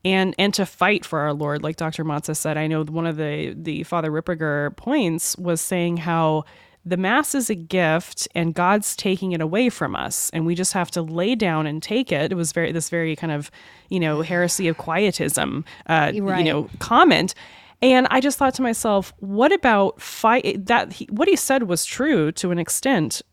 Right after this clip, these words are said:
Speaker 1: but isn't it also our obligation to fight to give God what he deserves?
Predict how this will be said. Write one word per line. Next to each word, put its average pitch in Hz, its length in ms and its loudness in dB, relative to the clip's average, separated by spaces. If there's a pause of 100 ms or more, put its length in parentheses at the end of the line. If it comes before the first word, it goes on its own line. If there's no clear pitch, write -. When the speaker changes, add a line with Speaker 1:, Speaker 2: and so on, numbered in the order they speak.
Speaker 1:
but 208 160 4
isn't 233 220 6
it 254 100 4
also 190 360 0
our 156 280 -2
obligation 170 680 -2
to 170 160 -6
fight 170 460 -2
to - 220 -8
give 165 340 -4
God 147 340 0
what 143 160 -8
he 170 140 -6
deserves? 147 760 -4